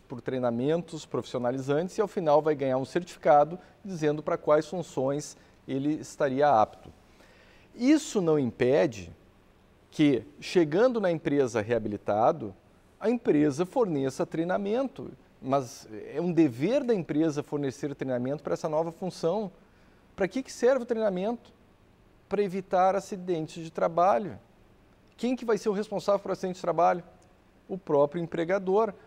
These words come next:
A primeira pergunta que se faz num processo envolvendo acidente de trabalho é se a empresa fornecia algum tipo de treinamento.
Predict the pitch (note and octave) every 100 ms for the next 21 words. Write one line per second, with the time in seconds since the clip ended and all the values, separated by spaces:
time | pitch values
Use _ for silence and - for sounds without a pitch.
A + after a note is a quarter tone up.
0 | - D#3+ - G3 G3+ C#4 D#4+ - B3 F3+
1 | F#3+ C4 G#3+ C#3 - C#3+ D3+ F3+ E3 D3
2 | D3 C3 D#3+ F3+ F3 C#3+ D#3 D3 - C#3
3 | - D#3+ C#3+ D3+ G#3+ F3+ - _ _ E3
4 | D#3 G3 F#3 E3+ F#3 G3 - G3+ G3 -
5 | G3 G3+ F#3+ F#3+ - G3 G#3 G3+ A3+ A#3